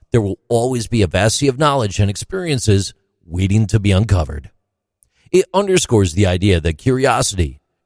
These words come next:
a willingness to learn, and an awareness of our own limitations are key to personal and intellectual growth. And the phrase, it came to the forefront during a press briefing on Afghanistan given by Defense Secretary Donald Rumsfeld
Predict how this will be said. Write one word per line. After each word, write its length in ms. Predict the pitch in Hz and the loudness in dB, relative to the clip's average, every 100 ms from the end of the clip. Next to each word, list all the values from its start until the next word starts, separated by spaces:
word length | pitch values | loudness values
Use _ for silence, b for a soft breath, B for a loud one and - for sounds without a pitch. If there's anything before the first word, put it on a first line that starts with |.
| - | -6
a 60 | |
willingness 580 | 78 90 135 151 156 147 | -2 0 0 0 -2 0
to 100 | 165 | 0
learn, 420 | 151 151 98 82 - _ _ _ _ - | 2 2 2 -2 -8 _ _ _ _ -2
and 500 | 143 127 92 76 78 - | 2 4 2 -4 -10 -2
an 100 | 98 | 0
awareness 680 | 76 85 107 156 156 120 - | -2 -4 -2 0 2 0 0
of 100 | 85 | -2
our 140 | 87 | 2
own 160 | 92 92 | 2 4
limitations 720 | 90 85 101 92 - 95 - b b | 2 0 0 0 0 -2 -4 b b
are 140 | 135 147 | -2 -2
key 340 | - 214 127 | -4 -4 -4
to 160 | - - | -4 -2
personal 560 | 120 127 - 147 147 _ _ _ - | 0 2 0 -2 -4 _ _ _ -6
and 160 | 90 - | -6 -2
intellectual 600 | 107 95 90 82 - 127 | -2 0 0 -2 2 2
growth. 360 | 95 73 - _ _ _ _ _ _ _ _ _ _ - | 2 -2 -6 _ _ _ _ _ _ _ _ _ _ -4
And 100 | 117 | -2
the 80 | 117 | 0
phrase, 520 | 151 185 226 - - _ _ _ _ | 2 2 0 -8 -10 _ _ _ _
it 80 | 170 | -2
came 200 | 233 226 | -2 0
to 80 | 226 | 0
the 100 | 208 | 2
forefront 540 | 247 254 - 110 80 | 2 2 2 -2 -2
during 200 | 101 110 | -4 -4
a 60 | 117 | -2
press 320 | - 170 160 | 0 0 0
briefing 480 | - 123 98 - 80 | -2 0 0 0 0
on 160 | 85 | 2
Afghanistan 800 | 113 123 98 156 160 - 196 196 - _ _ _ - | 2 0 0 0 0 0 0 0 -6 _ _ _ -2
given 240 | 110 98 | 0 2
by 180 | 98 92 | 2 0
Defense 380 | 85 139 147 - | 0 -2 0 -2
Secretary 520 | 147 151 123 135 135 | -2 -2 0 0 0
Donald 400 | 120 135 147 151 | 0 0 -2 -2
Rumsfeld 720 | 180 185 185 - 87 73 | 0 0 -2 -4 -6 -6